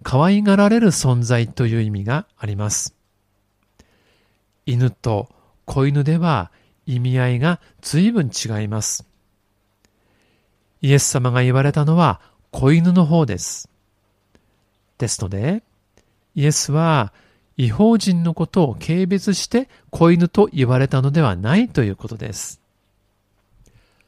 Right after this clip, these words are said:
それでも、子供たちと子犬には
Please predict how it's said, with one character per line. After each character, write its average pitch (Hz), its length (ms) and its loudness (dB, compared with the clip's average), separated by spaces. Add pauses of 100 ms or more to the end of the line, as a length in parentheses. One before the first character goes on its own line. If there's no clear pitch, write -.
そ - 180 -6
れ 131 100 0
で 165 80 4
も、 185 220 0 (680)
子 143 140 -6
供 135 220 2
た 127 120 0
ち - 140 -8
と 135 280 0 (200)
子 147 180 0
犬 156 160 2
に 185 140 2
は 170 220 2